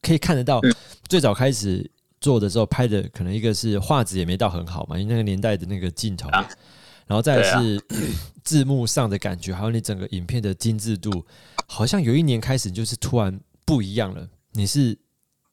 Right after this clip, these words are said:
Speaker 1: 什么时候开始这样觉得说你要开始，呃，转，转全职做 YouTuber 这样子？
Speaker 2: 应该说那时候我二零一二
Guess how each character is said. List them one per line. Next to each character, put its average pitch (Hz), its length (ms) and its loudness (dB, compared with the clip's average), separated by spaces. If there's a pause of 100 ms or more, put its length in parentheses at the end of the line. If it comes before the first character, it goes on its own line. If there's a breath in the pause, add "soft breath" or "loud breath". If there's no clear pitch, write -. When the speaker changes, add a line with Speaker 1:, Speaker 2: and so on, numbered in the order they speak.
(180)
Speaker 1:
什 - 140 -4
么 95 80 -2
时 120 60 2
候 113 40 2
开 101 220 -4
始 87 120 -8
这 90 140 -4
样 95 80 -4
觉 98 140 -2
得 95 80 2
说 87 100 -2
你 92 80 -2
要 101 100 2
开 117 160 0
始， 95 140 -2 (440)
呃， 80 300 -4 (120)
转， 87 260 -2 (340)
转 87 480 -2 (300)
全 127 400 2
职 104 340 -2
做 113 220 -2
YouTuber 101 480 -2
这 78 120 -6
样 78 140 -8
子？ - 120 -16 (960)
Speaker 2:
应 190 180 6
该 196 180 6
说 202 260 6
那 202 120 4
时 147 180 2
候 151 280 6
我 101 220 6
二 156 260 6
零 110 320 2
一 131 680 6 (440)
二 127 400 4